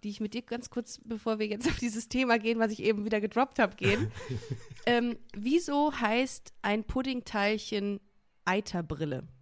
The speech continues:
Speaker 1: Wieso, wie kann man, wie kann man so, so ag-, aggressiv sein in, in Bä-, Bäckerei-Ge-, Sprachgebrauch und ein Gebäckteilchen Eiterbrille nennen?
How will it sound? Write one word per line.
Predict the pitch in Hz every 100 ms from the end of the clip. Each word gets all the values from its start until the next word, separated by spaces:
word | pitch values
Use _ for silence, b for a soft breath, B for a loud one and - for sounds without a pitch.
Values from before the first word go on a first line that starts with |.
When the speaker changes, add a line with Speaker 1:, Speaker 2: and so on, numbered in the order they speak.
| -
Speaker 1:
Wieso, | 208 226
wie | 220
kann | 220 262
man, | 233 214
wie | 240
kann | - 240
man | 233
so, | 220 214 214
so | 233 254 - -
ag-, | 202 214 -
aggressiv | 208 208 214 - - 262 269 - - _ _ _ _ -
sein | 202 190 202 214
in, | 208 202
in | - 196 196 202 -
Bä-, | -
Bäckerei-Ge-, | - 196 208 185 190 196 - 196 - -
Sprachgebrauch | - - 175 - 190 175 180
und | - 190 - _ -
ein | 185 190 - _ -
Gebäckteilchen | 202 202 226 - - 196 190 185 -
Eiterbrille | 175 190 170 - 147 147
nennen? | 147 139 135